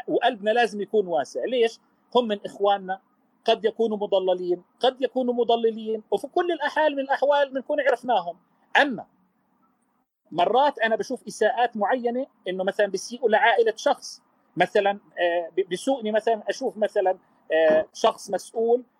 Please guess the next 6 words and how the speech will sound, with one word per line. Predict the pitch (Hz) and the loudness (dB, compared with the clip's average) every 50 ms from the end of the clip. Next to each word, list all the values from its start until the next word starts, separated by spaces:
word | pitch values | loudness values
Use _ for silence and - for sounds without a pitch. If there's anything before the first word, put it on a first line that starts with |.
| _ _ _ 180 | _ _ _ 0
آه، | 165 175 | 0 2
مريض، | 175 190 196 214 226 240 277 220 _ _ _ _ _ _ _ | 2 2 2 2 2 -2 -4 -4 _ _ _ _ _ _ _
آه، | 165 165 - - | -4 -2 0 0
الله | 202 202 202 | 0 0 2
يحرقه، | 202 220 208 - 208 170 139 127 120 104 - - | 0 0 2 2 0 0 2 -2 -4 -4 -2 -4
الله، | 160 175 175 | -4 -4 -4